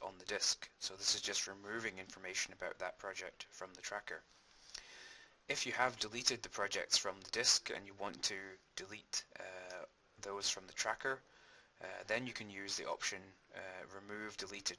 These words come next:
from the, uh, crawler execution options. So this will remove, um, tracker records when the projects are no longer, um, on the disk.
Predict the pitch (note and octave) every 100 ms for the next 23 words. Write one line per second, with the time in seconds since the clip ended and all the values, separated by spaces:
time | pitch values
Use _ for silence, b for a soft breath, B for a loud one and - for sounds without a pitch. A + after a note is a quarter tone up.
0 | - - F2 F2+ F#2 F#2 F2+ F2 F2+ -
1 | - F#2+ F#2+ - - - - G2 - -
2 | - - - - - B B B B -
3 | G2+ G#2+ G#2 - F#2+ F#2+ F#2 F#2+ _ -
4 | G2 G#2 A2 A2+ G#2+ - - F2+ F#2 F#2
5 | F#2 F#2+ - - G#2+ - F#2 F#2 - F#2
6 | F2 - F2+ F#2 - - F#2+ F#2+ - -
7 | - - F2+ F2+ F2+ - B B B -
8 | G2 F#2+ F#2+ F#2 F#2 F#2 F2 F2+ - F#2
9 | F2 F2+ F#2 F#2 F#2+ - - - F#2 F2+
10 | - - -